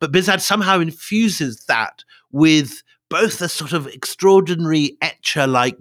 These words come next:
geometric game that he plays, and also his characters are just so full of life and humanity. And wherever you go in subsequent Islamic art, people refer back to Bizard. They look on him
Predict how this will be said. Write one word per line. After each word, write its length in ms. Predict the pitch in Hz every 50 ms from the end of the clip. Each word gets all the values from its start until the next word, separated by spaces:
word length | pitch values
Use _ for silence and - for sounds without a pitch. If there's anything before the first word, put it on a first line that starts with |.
| 95 92
geometric 1000 | 90 - 131 151 151 147 131 131 135 151 120 - _ - - 143 104 - 98 92
game 380 | - 123 117 107 95 92 90
that 140 | 90 92 -
he 100 | - 107
plays, 560 | 90 - 110 104 85 82 90 80 _ - - _ _ _ - - - - - _ _ -
and 720 | 143 156 143 143 143 143 139 139 139 139 135 127 - - _ _ _
also 640 | - 135 135 139 135 - - - 151 143 139 139 135 135 -
his 220 | - 147 156 123 -
characters 680 | - - 151 165 170 139 123 - - 135 123 107 101
are 60 | 123
just 240 | 107 - 135 - -
so 200 | - 156 139 135
full 280 | 120 - - 131 117
of 120 | 117 101 98
life 460 | 113 117 123 131 127 110 - - -
and 160 | 107 104 98
humanity. 800 | 92 110 110 104 113 120 127 123 113 107 - - - - _ _ _ -
And 400 | - 160 165 165 165 170 165 139 123 - -
wherever 420 | 160 180 160 - 175 208 208 262
you 180 | 269 262 240 185
go 440 | 139 - 185 180 170 165 156 151 - - - -
in 180 | 147 147 139
subsequent 960 | 123 - - - 185 180 - - - 160 - - 165 147 135 120 - - - - - - _ _ _ - -
Islamic 520 | 156 147 107 139 135 123 117 120 120 -
art, 280 | 120 127 120 98 - -
people 280 | - 175 - - 160 147
refer 300 | 151 139 - - 151 135
back 320 | 120 120 120 117 - -
to 80 | - 110
Bizard. 400 | 87 110 98 82 95 85 87 85
They 140 | 110 110
look 320 | 117 127 143 156 - - 143
on 100 | 120 104
him 300 | 92 87 98 90 95